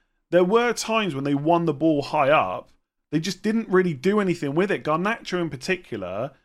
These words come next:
really bad decision making. There was one time that really sticks out from the first half where Antony won the ball quite high up the pitch, like near the penalty box. Garnacho took it.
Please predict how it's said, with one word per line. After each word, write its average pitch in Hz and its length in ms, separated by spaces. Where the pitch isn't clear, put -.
really 196 400
bad 175 240
decision 160 380
making. 127 260
There 139 80
was 147 140
one 208 440
time 180 300
that 147 80
really 190 360
sticks - 360
out 147 260
from 135 100
the 127 80
first 135 400
half 113 540
where 151 400
Antony 190 400
won 175 180
the 151 80
ball 127 480
quite 226 280
high 208 160
up 196 160
the - 80
pitch, - 520
like 143 180
near 175 180
the 156 80
penalty 151 360
box. 98 460
Garnacho 190 440
took - 260
it. 104 340